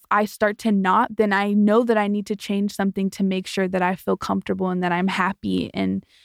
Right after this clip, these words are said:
I think that's the only thing that really matters. But that's really hard to do in a society that's telling you what you should do and who you should be all the time. So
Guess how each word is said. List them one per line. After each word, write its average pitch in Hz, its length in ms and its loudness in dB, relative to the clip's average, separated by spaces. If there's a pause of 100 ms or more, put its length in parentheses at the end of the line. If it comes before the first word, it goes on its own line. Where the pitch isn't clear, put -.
(280)
I 214 100 0
think 226 260 0
that's 208 380 -2
the 208 200 2
only 208 220 2
thing 208 160 2
that 185 140 0
really 190 200 0
matters. 190 440 0
But - 140 -6
that's 240 200 2
really 220 320 2
hard 196 320 2
to 208 120 -6
do 196 240 -4
in 185 100 -4
a 185 60 -6
society 185 640 -4
that's - 400 -8 (560)
telling 214 400 2
you 202 260 2
what 185 240 0
you 202 100 0
should 196 280 -2
do 196 240 2
and 190 100 2
who 196 160 2
you 196 180 4
should 185 220 0
be 196 200 4 (120)
all 185 260 2
the 190 120 -8
time. 190 440 -8
So 196 340 -2